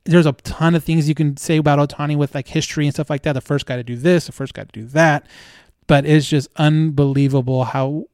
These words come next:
this guy has been for the Angels the last couple times through the,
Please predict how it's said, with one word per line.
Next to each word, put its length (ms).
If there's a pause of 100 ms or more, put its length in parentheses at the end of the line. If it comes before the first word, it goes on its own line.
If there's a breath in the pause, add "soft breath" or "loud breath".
(160)
this 280
guy 300
has 220
been 360 (400 soft breath)
for 180
the 160
Angels 380
the 80
last 220
couple 180
times 260
through 120
the, 240